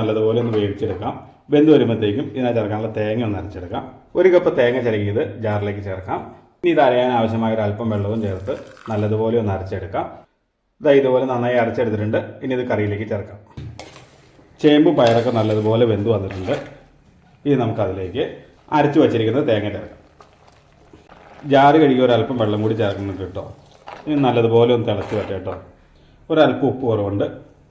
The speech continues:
അല്പം കൂടി ചേർത്ത് കൊടുക്കാം. അരപ്പ് ചേർത്തതിന് ശേഷം കറി നല്ലതുപോലെ തിളച്ച് വന്നിട്ടുണ്ട്. ഇനി നമുക്കിതിലേക്ക് കടുക് താളിച്ചൊഴിക്കാം. ചൂടായ ചട്ടിയിലേക്ക് ഒന്നര ടേബിൾ സ്പൂൺ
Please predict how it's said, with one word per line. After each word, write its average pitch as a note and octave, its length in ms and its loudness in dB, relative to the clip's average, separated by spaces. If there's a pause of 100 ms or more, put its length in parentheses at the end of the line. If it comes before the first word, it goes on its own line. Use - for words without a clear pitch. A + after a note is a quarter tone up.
അല്പം G#2 240 -8
കൂടി G2+ 200 -8
ചേർത്ത് F#2 240 -12
കൊടുക്കാം. F#2 300 -10 (1300)
അരപ്പ് C#3+ 300 2
ചേർത്തതിന് G#2 400 0
ശേഷം C3 200 -6 (240)
കറി A#2+ 240 4
നല്ലതുപോലെ G#2 560 0
തിളച്ച് G2 280 -6
വന്നിട്ടുണ്ട്. F#2+ 380 -6 (480)
ഇനി D#3 160 4
നമുക്കിതിലേക്ക് A2 520 0
കടുക് A2 280 2
താളിച്ചൊഴിക്കാം. G#2 580 -6 (400)
ചൂടായ D3 320 6
ചട്ടിയിലേക്ക് G#2+ 420 0 (160)
ഒന്നര C#3+ 220 4 (100)
ടേബിൾ A2 260 2
സ്പൂൺ E3 160 -6